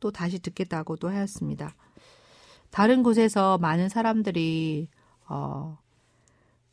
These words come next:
그 믿는 사람들이 생긴 것에 비해서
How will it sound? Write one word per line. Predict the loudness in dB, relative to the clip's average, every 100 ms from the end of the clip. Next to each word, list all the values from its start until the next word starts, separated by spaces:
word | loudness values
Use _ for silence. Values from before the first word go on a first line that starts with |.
| -10
그 | -6 -6 -6 -10 -14 -20 _ _ _ _ _ _ _ _ _ _ 4
믿는 | 8 8 8
사람들이 | 4 4 2 0
생긴 | 0 2 2 0
것에 | -2 -4
비해서 | -4 -2 -2 0 0 -2